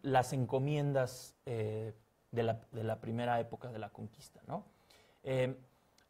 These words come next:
era un territorio tan aislado, sin, sin salida al mar, bloqueado por los, eh, por los liberales de, de, de Buenos Aires,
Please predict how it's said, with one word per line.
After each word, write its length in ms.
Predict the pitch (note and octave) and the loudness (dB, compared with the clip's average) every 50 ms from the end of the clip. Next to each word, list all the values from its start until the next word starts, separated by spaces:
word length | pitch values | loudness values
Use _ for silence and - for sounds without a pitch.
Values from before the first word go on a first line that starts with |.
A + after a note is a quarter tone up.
| _ _ _ _ - | _ _ _ _ 2
era 160 | F#3+ G#3 G#3+ | 4 4 6
un 120 | A3+ A3+ | 4 6
territorio 460 | G#3+ A3+ G3+ F#3 E3+ G3 F#3+ F#3 F3+ F3+ | 6 4 4 6 4 4 4 4 4 2
tan 300 | - - A3 A#3 A#3+ A#3+ | 2 2 2 4 4 4
aislado, 580 | A3+ G3+ E3+ E3+ F3+ F3 D#3+ D3 E3 - - - _ | 4 4 4 6 8 8 8 8 4 -2 -4 -14 _
sin, 340 | _ - - D3 C#3 D3+ - - | _ -4 -2 -2 -2 -2 -4 -10
sin 260 | - - D3 C#3+ B2+ | -12 -6 -4 -4 -2
salida 360 | - C#3+ C3+ C#3 D3+ D3+ D3+ | 0 0 0 0 4 4 4
al 100 | C#3+ C#3+ | 4 6
mar, 380 | C#3+ D3+ E3+ F3+ F3+ E3+ E3 D#3 | 6 6 6 6 6 6 6 4
bloqueado 600 | D3 C#3+ C3 B2+ - - D3+ D3 C#3+ C#3+ C3 C3+ | 4 4 4 4 4 2 4 4 4 4 2 2
por 200 | - C3+ B2 B2 | 0 0 2 4
los, 520 | B2 A#2+ A#2 A2+ A2+ - - - - - _ _ - - _ - - - _ | 4 2 2 0 -2 -8 -16 -18 -20 -20 _ _ -20 -20 _ -20 -20 -20 _
eh, 340 | - - B2+ B2 A#2+ A#2 A2 A#2 | -4 0 2 4 4 4 2 2
por 100 | B2 B2 | 0 2
los 160 | A#2+ A#2 A2 | 2 2 2
liberales 640 | A#2+ A#2+ A#2+ B2 B2 C3+ C#3 C#3+ C#3 C3 B2+ A2+ A2+ | 2 4 4 6 8 8 6 6 6 4 2 2 4
de, 380 | A#2+ A#2+ A#2 A#2+ A#2 A#2 - - - | 6 6 8 8 6 4 2 -2 -8
de, 240 | A#2 A#2 A2+ A2+ A2 - | -4 -2 -2 -2 -4 -4
de 120 | A#2+ A2+ | -2 0
Buenos 360 | A2 A2 A#2+ A#2+ B2 A#2 - | 4 4 4 2 2 0 2
Aires, 600 | E3+ E3+ F3 F3 E3 D#3 D3 D3 F3 - - - | 4 6 6 6 6 4 4 2 0 -4 -12 -20